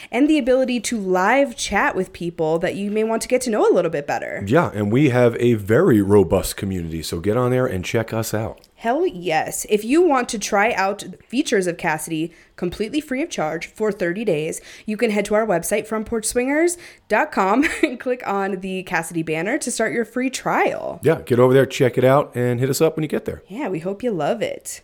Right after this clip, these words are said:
Speaker 1: We also want to give a huge thank you to our newest Patreon members.
Speaker 2: Yes.
Speaker 1: There were many of them again this week, which is so fun to see. So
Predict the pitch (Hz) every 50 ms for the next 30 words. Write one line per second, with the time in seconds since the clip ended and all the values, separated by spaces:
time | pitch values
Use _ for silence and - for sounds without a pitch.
0 | _ _ - - - - _ 214 240 - - 254 302 392 403 370 302 285 269 262
1 | 262 262 262 - 254 202 247 247 240 - - 214 226 226 208 - 269 285 320 302
2 | 294 247 269 254 247 240 - 262 240 - 254 226 202 196 202 208 202 196 196 -
3 | - - - 240 262 277 - - 262 220 196 190 180 180 170 160 165 165 160 160
4 | 151 151 156 175 220 269 294 - 98 101 90 - - - - - 208 220 226 220
5 | 240 240 240 226 220 220 220 262 359 415 359 247 226 226 214 202 196 202 202 196
6 | 196 196 190 - 202 233 269 - 277 - - - - - 240 214 202 202 - 220
7 | 208 208 196 - - - - 226 220 226 254 277 277 - 269 240 220 220